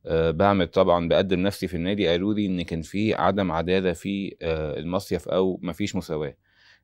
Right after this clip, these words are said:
لازم إن إحنا يبقى عندنا مشرف، آه، قوي على المصيف، ويكون حد من مجلس الإدارة موجود يتابع الموضوع عن، يعني، عن قرب، ويتم القضاء على،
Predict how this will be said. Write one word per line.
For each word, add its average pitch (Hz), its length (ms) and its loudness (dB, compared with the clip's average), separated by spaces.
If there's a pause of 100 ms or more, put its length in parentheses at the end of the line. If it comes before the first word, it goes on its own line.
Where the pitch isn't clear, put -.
لازم 107 360 4
إن 95 120 2
إحنا 104 280 -4
يبقى 82 260 -4
عندنا 85 500 -2
مشرف، 82 760 -6
آه، 76 280 -4
قوي 92 300 6
على 85 420 0
المصيف، 87 560 -4
ويكون 78 380 -8 (480)
حد 92 380 2
من 82 220 -2
مجلس 95 340 -2
الإدارة 92 420 0
موجود 85 600 -4
يتابع 80 520 0
الموضوع 82 500 0
عن، 78 280 -6
يعني، 76 840 -8 (260)
عن 85 160 -4
قرب، 127 320 6 (540)
ويتم 117 440 4
القضاء 92 420 4
على، 98 420 6